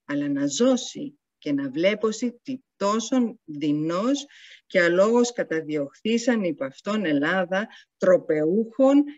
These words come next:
και θριαμβεύουσαν. Διότι αρκετήν τιμωρίαν στοχαζόμεθα δι' αυτούς τον έλεγχο του συνειδότος, ε, τον έλεγχο του συνειδότος,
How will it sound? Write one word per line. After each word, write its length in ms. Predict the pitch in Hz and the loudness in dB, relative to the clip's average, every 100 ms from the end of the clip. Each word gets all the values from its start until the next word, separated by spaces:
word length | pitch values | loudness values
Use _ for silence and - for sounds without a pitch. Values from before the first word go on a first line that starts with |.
| _ | _
και 160 | - 185 | -6 -4
θριαμβεύουσαν. 1200 | 185 175 160 147 160 143 131 135 139 131 123 123 _ _ _ _ | 0 0 0 -2 -2 -4 -8 -12 -8 -6 -6 -8 _ _ _ _
Διότι 380 | - 156 185 185 | -8 2 4 4
αρκετήν 480 | 190 190 190 214 202 | 2 2 -2 -2 -2
τιμωρίαν 600 | 202 170 156 156 160 147 | -2 -4 -2 0 0 -2
στοχαζόμεθα 960 | 147 147 143 143 147 143 139 139 - 139 | -6 -10 -8 -4 0 0 0 -4 -8 -4
δι' 180 | 143 | -2
αυτούς 400 | 143 - - 151 | -4 -6 -10 -8
τον 180 | - 147 | -4 -2
έλεγχο 420 | 147 147 143 - | 0 -2 -4 -8
του 140 | 120 147 | -12 -12
συνειδότος, 920 | - 151 147 143 165 160 160 - - - - - - _ _ _ _ _ _ _ _ _ _ _ _ _ 147 | -6 -2 -2 -2 -4 -4 -4 -8 -10 -16 -20 -20 -20 _ _ _ _ _ _ _ _ _ _ _ _ _ -18
ε, 260 | - - 170 | -6 0 0
τον 260 | - 165 | 0 0
έλεγχο 420 | 175 240 233 185 151 | 2 4 2 0 -6
του 100 | 143 | -8
συνειδότος, 880 | - 147 143 170 180 185 240 - | -4 -2 0 0 0 -2 -6 -6